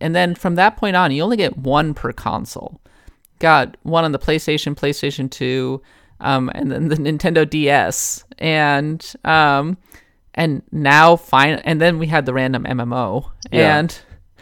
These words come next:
Speaker 1: now finally, we're finally gonna get Dragon Quest eleven. And in a way, I'm glad that they're not just pumping these out, that we're not on Dragon Quest twenty-two.
Speaker 2: Yeah.
Speaker 1: Because the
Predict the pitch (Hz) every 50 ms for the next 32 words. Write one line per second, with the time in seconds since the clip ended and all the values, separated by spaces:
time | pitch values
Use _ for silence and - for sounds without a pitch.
0 | - - - _ _ - 175 180 190 196 190 190 - - 156 156 170 190 202 208
1 | 214 220 226 226 226 220 214 202 - - _ - 165 165 156 - 151 147 151 160
2 | 180 190 185 190 185 180 175 175 170 165 156 156 160 170 160 180 165 160 - 151
3 | 147 139 143 156 170 180 190 202 - _ _ - - _ _ _ _ - - 226
4 | 247 254 262 262 277 302 320 294 233 208 190 190 185 190 190 175 170 - - 160
5 | 156 151 147 139 - - 151 131 - - - 147 - - 156 143 135 139 131 -
6 | 120 123 131 147 147 - - - - - - 151 151 143 131 135 139 139 147 147
7 | 143 139 131 - 139 139 139 139 131 - 147 131 - - - 143 135 135 127 -
8 | - 131 135 143 165 - - - _ _ _ _ _ _ - 117 113 - 120 -
9 | - - - - - _ _ - 180 180 208 185 165 165 156 151 147 156 - -
10 | - - - - 160 160 160 156 151 -